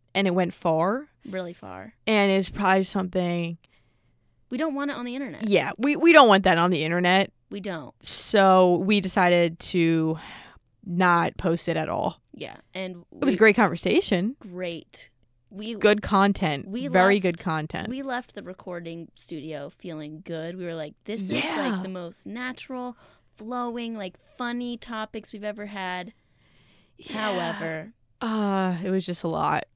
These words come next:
Speaker 2: the people who are going to be, some of the people who would have been listening to it were not the people I wanted to be listening
Speaker 1: No,
Speaker 2: to it.
Speaker 1: definitely not. I was
Speaker 2: We talked about condoms, and it
Speaker 1: Yeah.
Speaker 2: just kind of s-, snowballed into a lot more.
Speaker 1: Yeah,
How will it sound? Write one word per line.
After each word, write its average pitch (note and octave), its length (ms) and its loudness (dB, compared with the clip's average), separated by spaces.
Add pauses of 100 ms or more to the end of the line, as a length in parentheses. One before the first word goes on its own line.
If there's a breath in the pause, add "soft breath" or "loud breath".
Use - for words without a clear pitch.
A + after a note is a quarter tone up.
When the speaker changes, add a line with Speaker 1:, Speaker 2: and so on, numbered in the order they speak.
(240)
Speaker 2:
the G#3+ 120 -10
people B3+ 400 -12
who A3+ 180 -10
are F#3 160 -12 (540)
going F#3 300 -10
to F#3+ 80 -10
be, F3 340 -12
some A#3+ 300 -6
of B3 60 -6
the A#3 60 -8
people F#3 300 -10
who F#3 100 -10
would E3+ 300 -12 (120)
have F3 200 -10
been E3 200 -8
listening D#3+ 300 -16
to - 180 -18
it - 200 -14 (100)
were F3 140 -10
not F3 240 -10
the E3 80 -16
people D#3 400 -16
I D#3 140 -12
wanted G2 380 -16
to - 80 -20
be - 100 -18
listening F#3+ 320 -2
Speaker 1:
No, C3+ 280 -2
Speaker 2:
to F3+ 60 -16
it. - 60 -20 (100)
Speaker 1:
definitely E3+ 560 -2
not. D3+ 180 0
I D3+ 100 0
was - 500 -8 (340)
Speaker 2:
We A#3+ 100 -4
talked B3 360 -8
about F#3 400 -8
condoms, E3 840 -12 (640)
and F#3 120 -6
it F3 60 -2
Speaker 1:
Yeah. G#3 200 4
Speaker 2:
just F3 60 2
kind F3 140 -2
of D#3+ 80 -16 (320)
s-, - 200 -20 (160)
snowballed E3+ 640 -6
into E3+ 240 -12
a - 20 -8
lot D3+ 300 -14
more. D3+ 440 -12 (120)
Speaker 1:
Yeah, E3+ 360 2